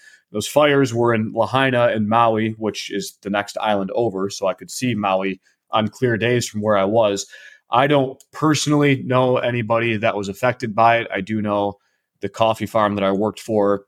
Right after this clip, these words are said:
basically led, uh, an initiative for Kona coffee farms and sent over hundreds of pounds of coffee to, you know, responders and, and people affected by the fire. And obviously that doesn't even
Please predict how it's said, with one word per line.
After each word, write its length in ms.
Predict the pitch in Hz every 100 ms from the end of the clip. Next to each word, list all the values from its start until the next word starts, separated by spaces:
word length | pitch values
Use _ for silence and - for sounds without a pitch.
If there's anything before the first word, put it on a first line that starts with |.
| _
basically 400 | 107 101 - 98
led, 560 | 98 104 117 113 107 101 _ _ _ _
uh, 220 | - 98 95
an 60 |
initiative 560 | 120 143 160 147 139 135
for 160 | - 110
Kona 280 | 120 117
coffee 340 | - 117 117 110
farms 380 | - 110 110 95
and 100 | 98
sent 260 | 107 98
over 300 | 104 101 101 - -
hundreds 400 | 117 107 98 104
of 100 | -
pounds 280 | 104 98
of 100 | 95
coffee 340 | - 101 98 98
to, 240 | 95 92 -
you 100 | 104
know, 220 | 90 87
responders 720 | 98 - 190 175 156 156 135 120
and, 160 | 107 104
and 140 | 101
people 260 | 123 120 107
affected 320 | 110 113 101
by 100 | 104
the 60 | 98
fire. 280 | 117 107
And 60 | 98
obviously 380 | 98 98 - 98
that 100 | -
doesn't 200 | 98 95
even 180 | 92